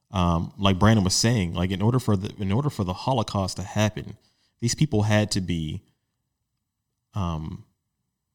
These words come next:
manipulated in a way to believe that a certain group of people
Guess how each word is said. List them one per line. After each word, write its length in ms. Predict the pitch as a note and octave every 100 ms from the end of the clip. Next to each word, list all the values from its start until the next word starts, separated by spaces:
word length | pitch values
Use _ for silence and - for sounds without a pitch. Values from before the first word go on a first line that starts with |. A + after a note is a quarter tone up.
| _ _ -
manipulated 600 | F#2 A2 B2+ G2 F#2+ F2+
in 120 | F#2
a 60 | F2
way 440 | F#2+ G#2+ D#2+ G2+ - _ _ _ _ _ _
to 80 | A#2
believe 520 | F#2+ F2+ B2 A#2 F#2
that 100 | F2
a 60 | F2
certain 340 | - - C#3
group 180 | A#2+ A#2+
of 100 | G2+
people 480 | B2 A#2 - -